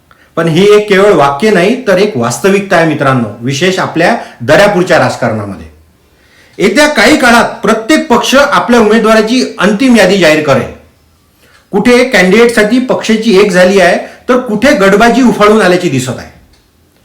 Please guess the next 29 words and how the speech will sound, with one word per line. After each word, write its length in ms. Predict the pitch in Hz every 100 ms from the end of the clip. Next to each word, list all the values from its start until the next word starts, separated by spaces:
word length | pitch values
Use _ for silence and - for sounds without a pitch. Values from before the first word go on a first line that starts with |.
| _ _ _ -
काही 220 | 151 226
प्रभागात 500 | 214 190 202 214 220 - - - _ -
इच्छुक 340 | 170 - 233
उमेदवारांना 500 | 214 220 214 214 220
कुठेतरी 720 | 226 196 233 226 233 269 - -
होकार 560 | 117 160 220 226 202 -
सुद्धा 300 | - 196 220
मिळालेला 440 | 190 151 135 123
आहे 200 | 104 - - _ _ _ _ _ _ -
आणि 200 | 180 233
कुठेतरी 560 | 202 202 262 240 233
पक्षाला, 800 | 262 190 180 - 233 247 - - - - -
पक्षाच्या 420 | 160 - 202 226
नेतृत्वाला 580 | 202 180 226 233 202 214
बंडखोरीची 680 | 156 170 208 262 208 208 190
भीती 260 | 131 143
दिसत 200 | 123 - 107
आहे. 120 | 80 - _ _ _ _ _ _ _ _
प्रत्येक 560 | 220 240 - 320 320 -
पक्षाची 640 | 226 - 254 254 240 - 131
रोज 360 | 131 240 302 302 -
नवनवीन 520 | 170 196 240 240 240
रण-, 260 | 208 202 185
रणनीती 440 | 156 196 202 202 185
आखली 260 | - 165
जात 160 | 139 120
आहे. 100 | 117
प्रत्येक 460 | - 233 - 233 -
पक्ष 240 | - -